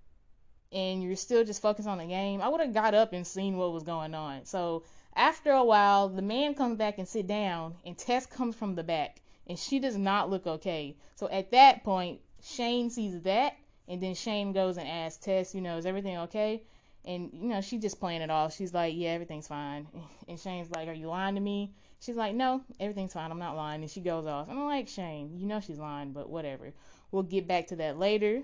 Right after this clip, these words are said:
Later on, after the game, she asks her again, and Tess tells her what happened. And what happened is, this dude sexually harassed her. Nothing happened, happened, but he was groping her and stuff like that. So,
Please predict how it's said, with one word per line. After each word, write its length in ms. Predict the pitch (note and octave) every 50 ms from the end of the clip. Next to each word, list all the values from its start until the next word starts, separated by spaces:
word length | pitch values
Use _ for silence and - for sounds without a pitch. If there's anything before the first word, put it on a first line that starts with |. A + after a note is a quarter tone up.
| C4
Later 360 | - E3+ F#3 G3+ G3+ G3 G3+ -
on, 280 | - G#3+ A3 G#3+ G3+
after 560 | - - F3+ A3 B3+ D4 D4 - - G3+ F#3+
the 100 | F3 F3
game, 480 | D#3+ E3 E3+ E3+ E3 E3 E3 E3 E3+ F3 - _ - - -
she 200 | - - - -
asks 360 | G3 G#3+ A3 A3+ A3 - -
her 220 | - G3 F#3+ F#3 F3
again, 540 | E3+ E3+ F3+ F3 E3+ E3 E3 D#3+ D#3+ E3 -
and 140 | D#3 D#3+ E3
Tess 220 | - F#3+ F3 F3
tells 300 | F3 - G3+ E3+ F3 E3+ E3
her 120 | E3 D#3+
what 120 | D#3 D3+
happened. 400 | E3 F#3 F3 E3 E3 - D3+ D3+
And 240 | D3+ D3 D#3 D#3 D#3
what 180 | F3+ A3+ A3+ A3+
happened 440 | A#3 B3+ B3 B3+ B3+ G3+ F3+ F3 E3
is, 380 | E3 E3+ E3 D#3+ D#3+ D#3+ - - - - - - - - _ - -
this 140 | A#3 B3+ A#3+
dude 420 | G#3 A#3 B3+ B3+ B3 B3 A#3 G#3 - - - - -
sexually 500 | - - - G#3 G3 F#3+ - A3+ A3 A#3
harassed 520 | C4 B3 B3+ A#3+ F#3+ E3+ E3+ - - - -
her. 240 | E3+ E3+ F3 G3 G3+ - - -
Nothing 420 | - F3+ F#3+ G#3 A3+ A3+ A#3+ A3 A3
happened, 420 | A3 A3+ A#3+ A#3 A3+ - F3 E3+
happened, 420 | F3+ E3+ D#3+ D#3 D3 D#3 D#3+ D#3 D3+
but 240 | D#3+ D#3 D3+ - - - - - - - - _ _ - - - - - - - - -
he 140 | B3 A#3+ A#3
was 120 | A#3 G#3
groping 360 | G3+ F#3+ G3 G3+ G3 G3+ G3
her 80 | F#3 F3+
and 120 | F3 E3
stuff 220 | - - E3+ E3 -
like 180 | E3 D#3+ D#3 E3
that. 240 | D#3 D3+ D3 - - - - - - - - - -
So, 640 | - - F#3 F3+ F3 F3+ F3+ F3 F3 E3 - -